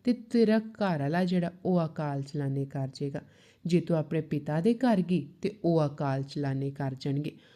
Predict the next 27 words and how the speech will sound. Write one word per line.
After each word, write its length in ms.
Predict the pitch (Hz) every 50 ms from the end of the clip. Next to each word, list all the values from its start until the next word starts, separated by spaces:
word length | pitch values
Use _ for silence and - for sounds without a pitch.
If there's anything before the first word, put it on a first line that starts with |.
| _ _ _ _ -
ਹੁਣ 160 | 247 240 226
ਤੂੰ 240 | 226 226 233 220 175
ਦੇਖ 340 | 160 156 165 208 208 - 175 - - -
ਵੀ 80 | 208
ਤੂੰ 240 | 208 208 208 190 170
ਕੀ 260 | - - - 147 139
ਕਰਨਾ 380 | 139 139 - 139 131 131 135 143
ਹੈ।" 100 | 139 139 _ _ _ _
ਕਹਿੰਦੀ, 240 | 170 165 156 151 151
"ਕੋਈ 320 | 151 - - 156 156 156
ਨਾ 120 | 156 160 156
ਪਿਤਾ 380 | 151 - 143 143 - 143 143
ਜੀ, 320 | 143 143 - 226 214 - 220 - - _ -
ਲੱਭ 380 | 151 147 147 143 143 143 143
ਕੇ 200 | 143 143 - 143
ਹੀ 140 | 139 147 175
ਲੈ 280 | 185 170 151 131 131 127
ਆਵਾਂਗੀ।" 480 | 123 127 131 131 135 147 185 185 - - - - _ _ _ _ -
ਉਹਨੂੰ 260 | - 254 254 269 269
ਛੱਡ 360 | - - - 180 151 143 143 170
ਕੇ 160 | - 190 180
ਤੇ 180 | - 151 - - -
ਆਪ 300 | 143 143 135 135 - 156
ਉਹ 80 | 147
ਘਰ 300 | 147 147 175 160 143 135 143
ਚਲਾ 340 | - - 196 196 185 185 185
ਗਿਆ। 200 | 175 180 185 180